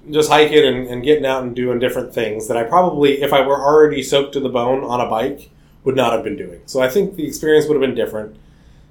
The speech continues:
It wouldn't have been different necessarily good, bad, or in-, indifferent. It would have just been a different experience. I would have probably come back, you know, happy and had fun and had stories to tell, at least motorcycle related. But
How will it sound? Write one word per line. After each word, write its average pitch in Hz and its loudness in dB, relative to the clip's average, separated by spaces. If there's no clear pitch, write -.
It 123 -8
wouldn't 131 0
have 131 -2
been 127 4
different 139 2
necessarily 120 -4
good, 117 -6
bad, 113 0
or 113 2
in-, 107 -6
indifferent. 127 -2
It 120 -6
would 113 -4
have 104 -6
just 113 -4
been 113 0
a 110 -2
different 117 -2
experience. 127 -4
I 120 -6
would 117 -2
have - -10
probably 120 0
come 117 -4
back, 117 -2
you 127 -6
know, 104 -6
happy 117 -2
and 113 -4
had 117 -8
fun 120 0
and 113 -4
had 110 -6
stories 120 -2
to 117 -6
tell, 120 -2
at 110 -8
least 117 -6
motorcycle 113 -6
related. 127 -2
But 131 0